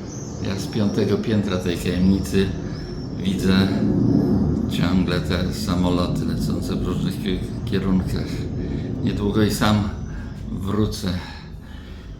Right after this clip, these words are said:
Ale zanim wrócę, chciałem nagrać coś, co jest znane, a z tym krajem związane, co jest takim klasycznym,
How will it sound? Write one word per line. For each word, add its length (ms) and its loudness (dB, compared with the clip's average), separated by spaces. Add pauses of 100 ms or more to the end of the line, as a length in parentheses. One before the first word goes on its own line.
(320)
Ale 440 0 (140)
zanim 680 4 (260)
wrócę, 400 -2
chciałem 520 2
nagrać 720 0 (760)
coś, 280 -6
co 220 -4
jest 520 -4 (120)
znane, 600 0 (2500)
a 120 -4
z 200 -8
tym 340 0 (120)
krajem 440 0
związane, 920 -2 (760)
co 160 -6
jest 320 -6
takim 380 -6
klasycznym, 960 0